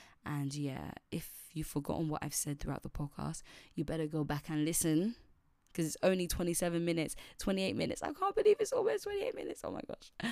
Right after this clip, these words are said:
Um, yeah, it's not that long, so you better go back.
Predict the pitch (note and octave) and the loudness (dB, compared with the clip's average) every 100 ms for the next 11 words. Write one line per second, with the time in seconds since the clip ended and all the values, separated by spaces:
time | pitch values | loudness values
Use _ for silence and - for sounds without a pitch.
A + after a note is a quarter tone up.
0 | G#3+ - - D#3+ D#3 D3+ D3+ D3 - _ | -4 -10 -4 0 2 2 2 0 -2 _
1 | D#3+ D#3 C3+ B2+ - - - - - D#3 | -2 0 0 -2 -6 -6 -6 -4 -2 -2
2 | - - C3+ B2+ C3+ - C#3 C#3+ C#3 C#3 | -2 -4 -2 -2 -2 -2 -2 -2 -2 -4
3 | C3+ C3 - C3 - - | -2 -4 -4 -6 -8 -14